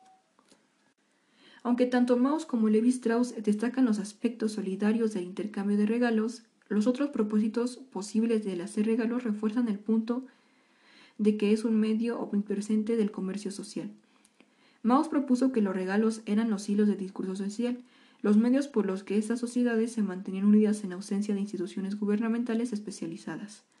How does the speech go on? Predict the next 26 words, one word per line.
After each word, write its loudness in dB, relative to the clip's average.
El 2
regalo 8
es 4
la 4
forma 2
primitiva 0
de 2
lograr -4
al-, -2
la -6
paz -4
que -4
en -6
la -6
sociedad -4
civil 2
se -4
obtiene -2
por -6
medio -6
del -4
Estado. -10
Al -4
componer 4
la 4
sociedad, 0